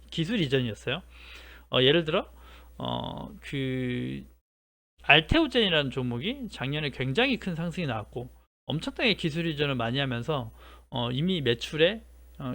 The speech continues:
견인을 예약해 놨죠. 음, 지금도, 어, 끊임없이, 어, 진행하고 있고요. 그리고 제가 그래서 그때 말씀드렸던 게, 자, 바이오 삼선 해가지고 말씀드렸던 게 에이치엘비, 레고캠 바이오, 그 다음에 셀리버리였는데,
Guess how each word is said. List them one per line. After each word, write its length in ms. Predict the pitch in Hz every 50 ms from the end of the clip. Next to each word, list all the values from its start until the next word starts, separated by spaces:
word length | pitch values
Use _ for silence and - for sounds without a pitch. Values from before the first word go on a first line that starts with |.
| 139 -
견인을 540 | - 131 127 131 139 139 147 180 208 226
예약해 340 | 147 131 139 185 190 - 240
놨죠. 600 | 220 139 110 - - - 170 170 151 131 131 127 - - -
음, 200 | 131 123 120 123 120 - - _ _
지금도, 540 | - 151 147 156 156 139 190 214 233 226 - - - - - _
어, 180 | - 127 131 135 -
끊임없이, 540 | 208 208 208 190 170 147 - - 208 - - - - - _ _ _ _ -
어, 300 | 127 120 120 117 120 123 - - _ _ _ _ _ _ _ _ _ _ _ _ _ _ _ _ _ _ _ _
진행하고 420 | - - 139 143 139 175 220 220 156
있고요. 320 | - - 127 120 147 175 - - - _ _ - - - - -
그리고 220 | - 190 226 247 214
제가 140 | - 165 165 156
그래서 320 | 147 143 151 139 127 -
그때 260 | - 180 156 - 277
말씀드렸던 640 | 262 165 131 127 - 147 143 135 127 113 - 127 120
게, 160 | 127 127 117
자, 160 | - - 131 117
바이오 400 | - - 135 160 214 233 226 196
삼선 460 | - - 208 220 208 240 220 180 170
해가지고 320 | 165 165 160 156 147 135
말씀드렸던 640 | 123 113 117 143 135 131 127 123 120 - 123 120 123
게 180 | 151 190 - -
에이치엘비, 880 | 139 147 190 160 - - - 160 135 135 127 117 123 175 220 240 - - - - - - - - -
레고캠 500 | - 127 131 170 180 165 - 185 170 147
바이오, 460 | 143 127 117 117 120 143 196 240 247 - - - - - - - - -
그 60 | -
다음에 220 | 139 160 170 160
셀리버리였는데, 960 | - - 247 277 277 285 240 170 135 127 113 113 110 107 107 139 135 117 110 -